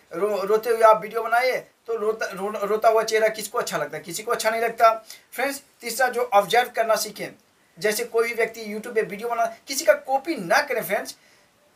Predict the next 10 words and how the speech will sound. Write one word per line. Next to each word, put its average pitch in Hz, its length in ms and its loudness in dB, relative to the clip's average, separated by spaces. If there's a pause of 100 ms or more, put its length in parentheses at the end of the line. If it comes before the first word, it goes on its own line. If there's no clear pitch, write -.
भाई 285 280 4 (340)
God 254 300 2 (800)
ने 247 100 0
जब 247 200 0
आपको 240 320 2
अलग 262 400 4
हर 240 160 2
चीज़ 302 220 -8
दिया 220 240 4
है, 214 400 4